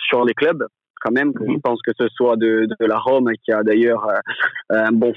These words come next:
Speaker 1: fonds d'investissement au sein du club. Euh, la Lazio, non, mais, euh, Lotito est très in-, est très influent par, euh, par la courbe et par les supporters. Donc,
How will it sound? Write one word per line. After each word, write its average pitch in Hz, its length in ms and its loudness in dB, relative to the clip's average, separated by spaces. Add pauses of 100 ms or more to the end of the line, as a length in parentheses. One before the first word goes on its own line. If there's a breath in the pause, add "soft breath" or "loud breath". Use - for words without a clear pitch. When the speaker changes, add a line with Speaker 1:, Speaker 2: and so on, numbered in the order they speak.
(120)
Speaker 1:
fonds 123 240 2
d'investissement 117 720 0
au 110 60 -2
sein 113 140 -2
du 113 140 0
club. 160 320 0 (440 loud breath)
Euh, 113 500 0 (160)
la 117 200 2
Lazio, 120 460 0
non, 151 320 2
mais, 117 420 2
euh, 117 60 0 (480)
Lotito 123 760 0
est 110 140 0
très 139 280 0 (120)
in-, 120 180 0
est 117 200 -4
très 139 260 0
influent 131 640 0
par, 117 280 -4
euh, 113 220 0 (140)
par 117 140 -4
la 127 100 0
courbe 143 300 0
et 123 60 2
par 127 120 0
les 127 60 0
supporters. 156 540 -2 (520 loud breath)
Donc, 131 280 -2